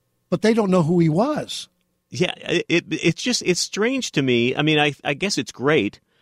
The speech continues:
Speaker 2: for the legacy
Speaker 1: Mm-hmm.
Speaker 2: of President Reagan that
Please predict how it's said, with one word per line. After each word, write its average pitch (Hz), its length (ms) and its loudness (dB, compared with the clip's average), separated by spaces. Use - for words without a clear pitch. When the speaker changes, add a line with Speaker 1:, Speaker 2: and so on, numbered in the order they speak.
Speaker 2:
for 127 240 -2
the 110 120 0
legacy 104 640 -4
Speaker 1:
Mm-hmm. 147 220 0
Speaker 2:
of 95 460 -2
President 87 380 -4
Reagan 85 500 -4
that 92 300 -2